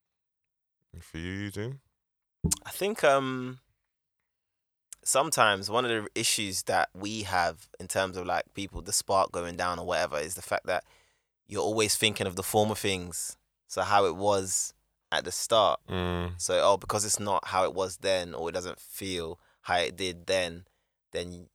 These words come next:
Speaker 2: you kinda lo-, oh, it's not the same, and you
Speaker 1: Mm.
Speaker 2: kinda think negative. So for me, it's very much celebrating every new stage. Do you know what I mean? I think it's, it's celebrating,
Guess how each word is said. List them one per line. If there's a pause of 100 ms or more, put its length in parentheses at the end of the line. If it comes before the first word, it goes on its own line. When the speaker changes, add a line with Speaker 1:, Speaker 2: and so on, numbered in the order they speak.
(120)
Speaker 2:
you
kinda
lo-,
oh,
it's
not
the
same,
and
you
Speaker 1:
Mm.
Speaker 2:
kinda
think
negative.
So
for
me,
it's
very
much
celebrating (560)
every
new
stage. (840)
Do
you
know
what
I
mean?
I
think
it's,
it's
celebrating,